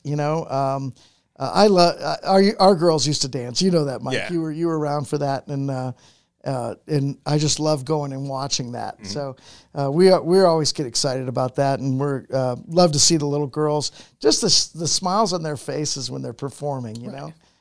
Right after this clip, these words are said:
Speaker 1: it's so nice to see, and you know, it, it's, it's really not easy to do. People look at it and go, "Oh yeah, they're just."
Speaker 2: What do they call
Speaker 1: clicking
Speaker 2: that? Like,
Speaker 1: and
Speaker 2: just
Speaker 1: clacking.
Speaker 2: Irish dancing?
Speaker 1: Well,
Speaker 2: Like,
Speaker 1: it's step dancing.
Speaker 2: step
Speaker 1: Yeah.
Speaker 2: dancing, yeah.
Speaker 1: Yeah.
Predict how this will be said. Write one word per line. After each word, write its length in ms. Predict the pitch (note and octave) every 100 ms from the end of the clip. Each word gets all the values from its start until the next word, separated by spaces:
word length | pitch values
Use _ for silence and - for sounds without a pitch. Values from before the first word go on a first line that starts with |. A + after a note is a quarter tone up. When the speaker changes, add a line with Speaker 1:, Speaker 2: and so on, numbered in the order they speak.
| -
Speaker 1:
it's 140 | D3
so 240 | - A3+ G3+
nice 320 | F3 E3 -
to 120 | C#3
see, 360 | - D#3+ D#3 D#3
and 180 | C#3+ C3 _ _ -
you 100 | F4+
know, 140 | D#4
it, 160 | G#3 F3+
it's, 220 | E3+ -
it's 180 | F3+ -
really 240 | C4+ A4+ E4+
not 240 | G#3+ G#3
easy 260 | A3+ G3+ F#3+
to 100 | E3+
do. 320 | F3+ F#3+ C3
People 360 | F3 A3+ - A3+
look 200 | A#3 G#3+
at 160 | F#3+
it 80 | E3
and 80 | E3
go, 180 | D#3+ C#4
"Oh 160 | D4+ C4
yeah, 180 | B3+ A#3
they're 120 | G#3+
just." 180 | G#3 E3+
Speaker 2:
What 80 | G3
do 40 |
they 60 | A#3
call 180 | G#3 D#3+
Speaker 1:
clicking 100 | G#2+
Speaker 2:
that? 40 | A#2+
Like, 40 | G#2+
Speaker 1:
and 60 |
Speaker 2:
just 100 | B2
Speaker 1:
clacking. 100 | C3 C#3
Speaker 2:
Irish 160 | C3 -
dancing? 500 | C3 C3+ - C#3 C#3
Speaker 1:
Well, 200 | A#3 G#3+
Speaker 2:
Like, 80 | G3+
Speaker 1:
it's 80 | -
step 220 | A3+ -
dancing. 340 | D3+ A#2+ A#2+
Speaker 2:
step 260 | C#3 D3 -
Speaker 1:
Yeah. 80 | F2
Speaker 2:
dancing, 260 | E2+ F2
yeah. 40 |
Speaker 1:
Yeah. 100 | E2+